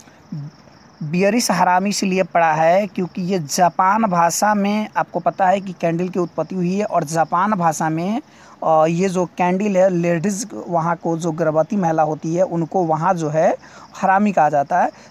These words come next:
तो ये, अ, उसी टाइप से दिख रहा है, इसलिए इसका नाम बियरिश हरामी कैंडल है। ठीक है, तो ये बियरिश हरामी कैंडल जब अप ट्रेंड के स्टार्ट, जब मार्केट लगातार अप ट्रेंड में हो,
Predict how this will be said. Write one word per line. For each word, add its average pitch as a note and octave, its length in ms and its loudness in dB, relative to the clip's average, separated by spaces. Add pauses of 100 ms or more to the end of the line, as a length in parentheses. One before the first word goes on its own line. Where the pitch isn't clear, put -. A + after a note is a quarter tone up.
(120)
तो A3+ 60 -4
ये, A#3 380 2
अ, D3 420 0
उसी A3+ 240 0
टाइप G#3+ 320 0
से G3+ 140 -4
दिख F#3 180 -4
रहा G3 120 0
है, G3 60 -6
इसलिए F#3+ 320 -4
इसका E3+ 220 -2
नाम F#3 200 0 (380)
बियरिश F3+ 640 0 (340)
हरामी E3+ 300 2
कैंडल C#3+ 380 -4
है। D#3 100 -10
ठीक D#3 200 -8
है, G#3 200 -2 (380)
तो A#3+ 160 0
ये A3 280 0
बियरिश F#3 420 0
हरामी F3+ 420 2
कैंडल E3+ 360 -2
जब F#3 280 -4
अप A3 120 0 (100)
ट्रेंड F#3+ 220 0
के E3+ 180 -2
स्टार्ट, E3 300 0 (540)
जब G#3 160 2
मार्केट F#3+ 540 -2
लगातार F3+ 640 0
अप F3 180 0
ट्रेंड E3+ 280 0
में D#3+ 100 0
हो, F#3+ 200 -2